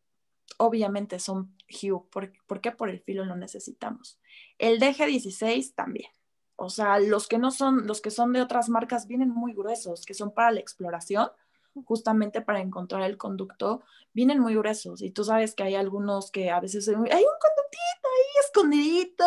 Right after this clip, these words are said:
y, pues, no, no lo encontramos. Y el, ese D G D G dieciséis de, por ejemplo, de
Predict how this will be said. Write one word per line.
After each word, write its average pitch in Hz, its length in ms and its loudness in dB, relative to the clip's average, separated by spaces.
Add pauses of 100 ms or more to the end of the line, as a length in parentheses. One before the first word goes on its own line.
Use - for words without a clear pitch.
(140)
y, 240 280 -2
pues, 202 180 -8
no, 247 160 4
no 262 300 4
lo 269 80 0
encontramos. 226 420 -2 (320)
Y 214 100 -2
el, 208 180 0
ese 247 200 2
D 247 140 4
G - 180 -8
D 214 120 -4
G 220 120 -4
dieciséis 196 520 -6
de, 175 280 0
por - 140 -12
ejemplo, 180 200 -10
de 170 60 -6